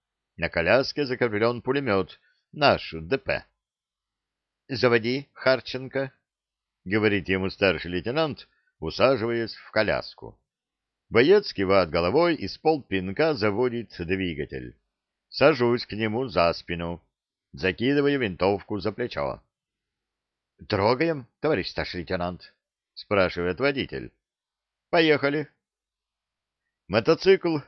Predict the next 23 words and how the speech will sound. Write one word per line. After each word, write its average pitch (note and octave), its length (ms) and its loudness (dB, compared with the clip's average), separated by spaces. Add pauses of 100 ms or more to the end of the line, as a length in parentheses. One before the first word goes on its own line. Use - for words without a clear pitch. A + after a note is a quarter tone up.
выбрасывает B2+ 720 2
из E2+ 140 -4
выхлопной G2 520 -2
трубы F#2+ 520 -2 (280)
облако G2 540 0
сизого F#2 500 -4
дыма E2 520 -6 (400)
и F#2+ 160 -2
шустро C#3+ 760 -2
срывается F#2+ 920 -2
с - 200 -12
места. D2+ 640 -10 (840)
Минуем C#3+ 540 0
пост A#2 480 4
на G#2 200 0
выезде A#2 540 0
из C#3+ 140 -6
лагеря C2 600 -2 (440)
и D3 100 -2
по D3+ 140 2
тропке A#2+ 520 -2
двигаемся A2+ 720 -2
дальше. G2 560 0